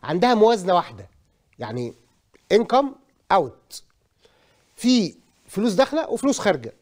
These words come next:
كلها معروفه، اللي داخل داخل الدوله كله واللي خارج خارج من الدوله. احنا بقى عندنا ست آلاف ز-، يعني ايه ست آلاف، آه، آه، محور آه، سبعة آلاف كوبري، حاجات زي كده. هنا صناديق،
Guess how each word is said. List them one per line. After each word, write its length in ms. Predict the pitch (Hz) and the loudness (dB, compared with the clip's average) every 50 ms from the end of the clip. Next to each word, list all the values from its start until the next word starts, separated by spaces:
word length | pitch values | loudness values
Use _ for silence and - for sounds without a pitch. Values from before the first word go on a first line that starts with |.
| _ | _
كلها 280 | - 214 262 339 339 311 | -4 0 2 2 2 2
معروفه، 460 | 254 214 196 208 208 170 - - 113 - _ - | 2 0 0 0 0 -2 -4 -8 -16 -20 _ -6
اللي 200 | 143 160 185 196 | 0 2 2 4
داخل 380 | 190 254 262 - 247 220 185 160 165 _ _ _ _ 165 - _ - | 4 4 2 2 -4 -12 -14 -16 -20 _ _ _ _ -20 -20 _ -4
داخل 260 | 170 220 - 240 220 | -2 -2 0 2 0
الدوله 300 | 202 170 247 262 254 226 | 2 2 2 2 2 0
كله 280 | 226 - 311 285 285 | -2 -2 -4 -4 -4
واللي 160 | 269 240 240 233 | -4 -4 -4 -2
خارج 200 | - 294 294 269 | -2 -2 -2 -2
خارج 200 | - 254 247 208 | -2 -4 -4 -4
من 60 | 190 | -4
الدوله. 260 | 175 151 165 165 190 | -4 -4 -4 -4 -6
احنا 160 | 226 - 240 | -8 -8 -6
بقى 160 | 214 277 262 | -4 -2 -2
عندنا 320 | 240 220 196 - 294 294 - - _ _ _ _ | -2 -4 -4 -6 -6 -6 -8 -12 _ _ _ _
ست 320 | - - 220 202 - - | -8 -6 -6 -6 -2 0
آلاف 180 | 208 233 285 269 | 2 4 4 2
ز-، 220 | 196 170 208 190 - - _ _ _ _ _ _ _ _ _ _ _ _ | 2 -2 -4 -4 -4 -10 _ _ _ _ _ _ _ _ _ _ _ _
يعني 200 | - 151 156 165 | -4 -2 0 4
ايه 220 | 175 208 226 226 175 | 4 6 6 4 2
ست 260 | - - 180 - - | -2 -6 -6 0 2
آلاف، 480 | 196 220 247 240 - - - - - _ _ - | 2 2 2 0 -2 -10 -18 -20 -20 _ _ -8
آه، 600 | 151 147 151 151 151 147 143 139 135 131 131 127 - _ _ _ _ _ _ _ | -4 -2 0 2 2 2 2 0 0 -2 -4 -6 -8 _ _ _ _ _ _ _
آه، 160 | - 139 143 143 | -4 -2 -2 -2
محور 520 | 151 170 208 226 - - 180 185 233 - - _ _ _ _ _ _ _ - | 0 2 0 0 0 -2 -6 -6 -6 -8 -12 _ _ _ _ _ _ _ -6
آه، 140 | 143 151 151 | -4 -4 -2
سبعة 340 | 151 - 190 185 170 156 - | -2 0 0 0 -2 -2 -2
آلاف 380 | 180 185 220 220 - - - 175 | 0 0 0 -2 -2 -6 -2 -2
كوبري، 560 | 165 151 - 208 220 160 156 180 185 185 - - | -2 0 2 0 0 0 -2 -6 -8 -8 -12 -18
حاجات 260 | - - 175 226 220 | -14 -2 -2 -2 0
زي 120 | 180 185 | 0 -2
كده. 180 | 156 - 156 127 - - - _ _ | -4 -4 -8 -10 -12 -16 -20 _ _
هنا 180 | 254 294 294 262 | 0 0 0 0
صناديق، 520 | 196 - 190 175 170 147 165 180 180 - | -2 -4 -4 -4 -4 -2 -4 -6 -6 -8